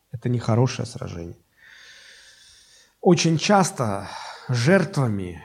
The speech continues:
или заложниками такой борьбы становятся жёны мужей. Когда муж начинает стучать кулаком, кричать на свою жену и доказывать, что он тут хозяин, он тут прав.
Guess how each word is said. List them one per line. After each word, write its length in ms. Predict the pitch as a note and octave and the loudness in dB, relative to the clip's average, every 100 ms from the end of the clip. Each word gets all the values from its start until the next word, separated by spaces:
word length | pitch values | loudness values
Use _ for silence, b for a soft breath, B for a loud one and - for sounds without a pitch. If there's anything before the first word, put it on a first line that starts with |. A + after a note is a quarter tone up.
| b b b b - | b b b b -6
или 140 | A2+ | -4
заложниками 760 | G#2+ A#2+ C#3 D3+ C#3 C3+ A#2+ A#2 | 0 2 4 4 2 0 0 -2
такой 280 | A2 A2+ | -4 -4
борьбы 380 | G2+ G#2+ G2+ F#2+ | -4 -2 -4 -6
становятся 800 | F#2 - C3 C#3 C3+ C#3 C3 - _ _ _ _ - | -8 -4 -2 -2 -2 -4 -6 -10 _ _ _ _ -12
жёны 680 | A#2 A2 D#3 B2 F#2+ G2+ A2+ _ _ _ _ | -4 2 4 4 0 -6 -12 _ _ _ _
мужей. 600 | C#3+ G#2 F#2 F#2+ G#2+ - _ _ _ _ _ _ _ | -8 -6 -6 -8 -8 -16 _ _ _ _ _ _ _
Когда 260 | - C#3 C#3 | 4 8 8
муж 480 | F3 G3 - - - _ _ _ _ _ _ _ _ | 8 8 6 -4 -14 _ _ _ _ _ _ _ _
начинает 360 | C3+ A#2+ D#3 D3 | -4 0 2 0
стучать 440 | - D3 D3+ C3+ - | 2 0 2 0 0
кулаком, 800 | C#3+ C3+ C3+ A3 A3+ A3+ G#3+ - - _ | 2 2 4 8 8 8 0 -10 -20 _
кричать 500 | D#3 C#3 - G#3+ G#3+ | 4 4 8 8 6
на 100 | G3 | 0
свою 280 | - F#3 F3 | 0 0 2
жену 300 | D3 E3+ D#3+ | 4 4 6
и 60 | |
доказывать, 720 | C#3 C#3+ E3 D#3 C3 A#2+ G#2+ - | 6 4 4 2 2 -2 -4 -8
что 360 | - - - - | -6 -6 -2 6
он 340 | F#3 E3 C3 | 8 8 6
тут 200 | A#2 B2+ | 0 -10
хозяин, 640 | - A#2 G#2+ G#2+ F#2 F2+ - - | -8 -8 -4 -4 -4 -8 -10 4
он 380 | F3+ F3 C3+ A2+ | 8 8 6 2
тут 260 | A#2 - | -6 -10
прав. 440 | - F2+ E2+ - | -8 -8 -8 -16